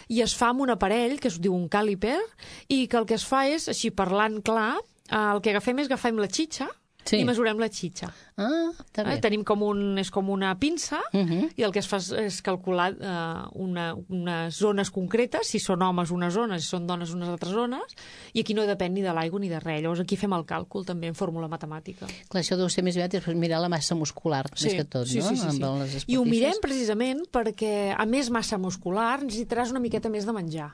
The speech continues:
Speaker 2: Mhm.
Speaker 1: I, en canvi, si tens més proporció de greix en el cos, doncs amb menys menjar aconseguirem que t'aprimis.
Speaker 2: Mhm.
Speaker 1: Si no, no. Llavors aquesta és la diferència.
Speaker 2: Mm, digue'ns una cosa, que això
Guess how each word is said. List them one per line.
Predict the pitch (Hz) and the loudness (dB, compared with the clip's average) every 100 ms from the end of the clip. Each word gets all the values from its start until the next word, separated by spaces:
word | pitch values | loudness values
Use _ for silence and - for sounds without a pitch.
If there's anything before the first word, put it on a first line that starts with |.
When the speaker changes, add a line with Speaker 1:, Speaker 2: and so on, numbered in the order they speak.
| _ - | _ -8
Speaker 2:
Mhm. | 165 151 160 - _ - | -4 -4 -6 -10 _ -4
Speaker 1:
I, | 226 | -2
en | 190 | 0
canvi, | 226 202 185 | 0 0 0
si | 196 190 185 175 - | 0 0 0 0 0
tens | 233 | 0
més | 226 - | 0 -4
proporció | 226 214 - 208 | -4 -2 -2 -2
de | 165 | 0
greix | 190 214 | 0 0
en | 220 | 0
el | 214 | 0
cos, | 208 262 277 466 - - - - | 2 0 0 -2 -8 -16 -10 -2
doncs | 208 208 | 0 2
amb | 208 | 2
menys | 233 208 | 2 2
menjar | 233 226 240 226 311 440 | 0 2 2 2 0 -4
aconseguirem | - 190 190 185 185 175 185 | -2 -2 0 0 0 0 -2
que | 208 | -2
t'aprimis. | 180 165 170 160 | -4 -4 -2 -2
Speaker 2:
Mhm. | 160 - | -2 0
Speaker 1:
Si | 208 | 2
no, | 202 - - | 2 0 -4
no. | 160 170 - - | -8 -8 -12 -6
Llavors | 180 170 | -4 -2
aquesta | 175 180 | -4 -4
és | 202 | -4
la | 196 | -6
diferència. | - 165 165 - 214 | -6 -10 -10 -2 2
Speaker 2:
Mm, | 214 214 208 208 202 196 | 4 4 4 4 2 2
digue'ns | 208 294 233 | 2 2 2
una | 214 | 2
cosa, | 196 190 285 | 0 0 0
que | - | 0
això | 156 - | 2 2